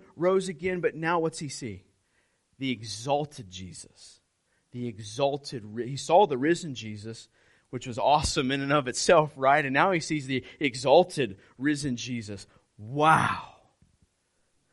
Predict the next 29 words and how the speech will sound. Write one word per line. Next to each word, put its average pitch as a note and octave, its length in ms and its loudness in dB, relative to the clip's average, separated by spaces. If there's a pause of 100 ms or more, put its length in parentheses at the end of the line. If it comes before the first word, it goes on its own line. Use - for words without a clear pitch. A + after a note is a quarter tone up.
(1600)
Remember, D3+ 580 -2
this C#3 580 -2
is C3 200 -8
the B2+ 100 -6
revelation C#3+ 720 0
of A#2 180 -12
the A#2+ 80 -10
risen C3+ 400 -8
Jesus, B2 500 -12
not C#3+ 240 -6
the D#3 100 -6
revelation C#3 580 -4
of B2+ 80 -10
events, C3+ 480 -12
maps, C3+ 360 -10
charts, C3+ 440 -6
or B2 80 -16
predictions. B2+ 800 -18 (2000)
It's A#2 180 -12
not D3+ 180 0
the E3+ 80 -4
revelation D3 600 2
of C3+ 60 -10
a C3+ 60 -6
bunch D3 300 -4
of C3+ 80 -16
do's D3+ 260 -4
and C#3 120 -10
don'ts, C#3 680 -6